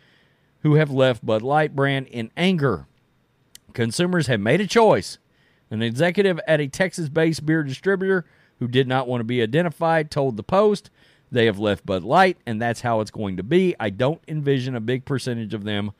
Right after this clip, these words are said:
coming back." I don't envision anybody coming back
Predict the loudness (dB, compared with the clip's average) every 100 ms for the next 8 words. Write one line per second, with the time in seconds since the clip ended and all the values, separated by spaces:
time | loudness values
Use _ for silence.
0 | _ _ _ -6 -2 -2 0 0 0 -2
1 | 0 2 2 0 -2 -4 0 0 0 -4
2 | -8 _ _ -4 -2 -2 0 0 -2 -4
3 | -8 -6 -6 -6 -6